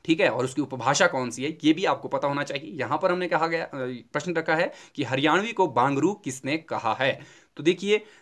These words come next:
हरियाणवी को जो बांगरू कहा है, ये कहा है ग्रियर्सन ने, जॉर्ज ग्रियर्सन। ठीक है, सही उत्तर होगा इसका विकल्प नंबर चार, जॉर्ज ग्रियर्सन।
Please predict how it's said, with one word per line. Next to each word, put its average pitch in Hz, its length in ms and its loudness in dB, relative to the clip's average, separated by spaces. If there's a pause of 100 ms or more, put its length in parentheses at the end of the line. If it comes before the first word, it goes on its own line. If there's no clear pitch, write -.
(120)
हरियाणवी 135 420 2
को 226 80 -8
जो 196 100 0
बांगरू 135 360 2
कहा 123 280 2
है, 147 140 -2
ये 139 140 -4
कहा 113 300 -2
है 139 240 -4
ग्रियर्सन 107 520 -4
ने, 135 180 0
जॉर्ज 127 420 -2
ग्रियर्सन। 104 460 -4 (140)
ठीक 208 120 -2
है, - 320 -4 (480)
सही 170 160 -2
उत्तर 160 220 0
होगा 127 160 2
इसका 127 180 -4
विकल्प 117 300 -6
नंबर 107 160 -8
चार, 143 280 0
जॉर्ज 127 280 -6
ग्रियर्सन। 147 460 -2